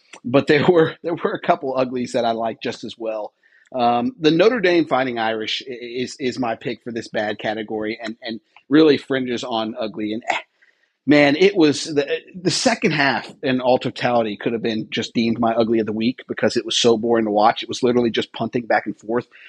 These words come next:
and Clemson just kept playing field position. They really had no intent on trying to go <laughs> down and score. Um, but Notre Dame comes in, uh, coming off two great wins, obviously a, a big win and, and really a blowout win against U S C,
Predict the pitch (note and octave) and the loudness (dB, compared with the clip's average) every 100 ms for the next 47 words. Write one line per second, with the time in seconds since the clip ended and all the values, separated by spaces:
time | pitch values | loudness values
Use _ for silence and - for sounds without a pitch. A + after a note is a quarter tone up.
0 | - - A2 C3 C3+ A#2+ A#2 - B2 - | -10 -2 2 4 4 2 2 0 -2 0
1 | C3 A2+ - B2 B2 B2 C3 A#2+ A#2+ D#3 | 0 0 0 -4 0 0 2 0 2 2
2 | G#3+ C#3+ A2+ A2 B2 A#2 - A2+ A#2+ _ | 4 4 2 0 -2 -4 -6 -8 -8 _
3 | _ _ G#2+ C#3 A#2+ A2 A#2 - - - | _ _ -2 0 2 0 -2 0 -2 -2
4 | - - A#2+ B2 - _ - _ C3 B2+ | -4 -4 -4 -4 -6 _ -20 _ 2 4
5 | B2+ C#3+ D#3 F3 A#3+ F3+ E3 D#3 D3+ D#3+ | 4 0 2 2 2 2 2 2 2 2
6 | D#3 C#3+ C#3 B2+ B2+ A#2+ _ _ _ B2+ | 2 2 -2 -4 -6 -10 _ _ _ -2
7 | B2 A#2+ E3 E3 D3+ - - F3 G3+ F3+ | 0 0 2 2 2 -2 -6 -2 -2 2
8 | F3+ D#3 C3+ C3+ C3 C3 C3+ - C#3 B2 | 0 2 0 -2 0 0 -2 0 0 0
9 | B2+ A#2 C#3 C3 C3+ C3+ C3+ B2+ C3 C3+ | -2 0 2 2 2 2 2 2 0 -2
10 | C3 G3 C3 B2 B2+ C3+ C3+ B2+ A#2 A#2 | 2 4 2 2 2 2 2 -2 -4 -6
11 | A2 C3 A2+ - - E3+ E3 | -10 -6 -6 -6 -6 -6 -6